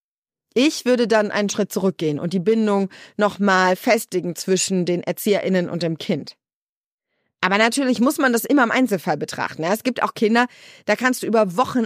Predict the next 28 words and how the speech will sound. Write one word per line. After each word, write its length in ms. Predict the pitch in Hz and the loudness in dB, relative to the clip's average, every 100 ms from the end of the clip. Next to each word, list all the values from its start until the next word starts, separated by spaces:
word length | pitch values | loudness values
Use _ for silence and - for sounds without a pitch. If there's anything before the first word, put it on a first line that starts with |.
| - | 0
alles 520 | 226 339 294 262 - | 0 2 2 0 -4
tun 320 | - 214 196 | -2 0 2
und 160 | 233 220 | 0 -2
es 120 | 226 | -2
scheint 360 | - 214 226 262 | 0 0 0 0
dann 120 | 247 | 0
eben 300 | - 226 240 | 0 2 2
doch 180 | - - | 0 2
nur 140 | 233 | 2
der 120 | 175 | 2
Trennungsschmerz 760 | - 160 151 151 - 139 - - | -2 -6 -6 -8 -8 -8 -8 -12
zu 140 | 170 | -10
sein. 320 | 156 139 - | -10 -10 -8
Also 200 | 165 208 | -2 0
so 220 | 226 240 240 | 2 4 4
individuell 600 | - 240 214 214 165 226 | 4 4 4 4 4 2
können 180 | 233 214 | 2 0
wir 80 | |
hier 80 | 208 | 0
im 60 | 208 | 0
Podcast 420 | - 240 202 208 | -2 -2 -2 0
natürlich 300 | 202 196 190 | -2 -2 2
nicht 240 | 202 339 | 2 2
das 100 | 262 | 0
Ganze 240 | - 196 202 | -2 -2 0
betrachten, 480 | 185 - 185 - 269 | -4 -2 -4 0 -2
aber 220 | - 202 | 0 0
grundsätzlich 880 | 175 175 233 415 302 269 - 254 | 0 2 2 2 0 0 0 0